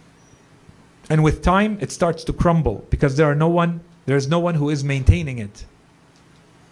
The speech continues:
And the others that will complain in some riwayat are the scholar in the group, in a group of ignorant people who don't understand the value of the scholar,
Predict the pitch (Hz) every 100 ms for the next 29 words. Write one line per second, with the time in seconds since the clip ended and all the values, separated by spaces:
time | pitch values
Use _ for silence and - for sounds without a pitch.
0 | _ _ _ - - - 135 135 151 175
1 | 180 151 156 143 131 131 120 175 196 196
2 | - _ - 120 - 165 156 147 143 160
3 | 175 147 139 135 - - 175 180 180 185
4 | - - _ _ - 143 139 123 147 185
5 | 185 - - - - 143 123 175 175 151
6 | - 180 185 180 170 175 170 175 151 135
7 | 165 165 156 143 135 170 160 143 123 156
8 | 165 160 135 127 - 156 170 190